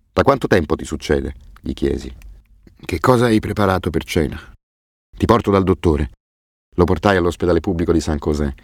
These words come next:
Fummo ricevuti da un medico pallido e con gli occhi gonfi. "Sembra più giovane di te e più ammalato di me", borbottò Babba. Il medico ci mandò a fare una radiografia al petto. Quando l'infermiera ci ricondusse da lui, stava riempiendo un modulo.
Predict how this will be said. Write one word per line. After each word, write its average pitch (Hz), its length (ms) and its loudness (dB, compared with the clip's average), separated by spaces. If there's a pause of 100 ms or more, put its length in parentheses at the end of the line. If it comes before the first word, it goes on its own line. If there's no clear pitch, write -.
(160)
Fummo 101 300 4
ricevuti 98 400 0
da 82 80 2
un 78 80 0
medico 82 280 2
pallido 92 420 2
e - 20 0
con - 140 -2
gli 80 40 2
occhi 76 220 -2
gonfi. 67 480 -4 (920)
"Sembra 85 460 -2
più 87 140 0
giovane 82 340 2
di 76 120 -4
te 76 280 0
e 71 60 -2
più - 140 -2
ammalato 73 400 -2
di 67 120 -4
me", 65 240 -6 (380)
borbottò 65 500 -2
Babba. 64 400 -4 (480)
Il 101 100 4
medico 120 320 4
ci - 120 -6
mandò 95 180 4
a 95 60 4
fare 92 200 0
una 90 140 0
radiografia 90 540 2
al 80 80 0
petto. 67 400 -2
Quando 101 240 2
l'infermiera 92 440 2
ci 80 120 -4
ricondusse 78 440 0
da 69 60 0
lui, 76 320 2 (100)
stava 73 300 -2
riempiendo 71 400 0
un 69 80 -2
modulo. 62 360 -4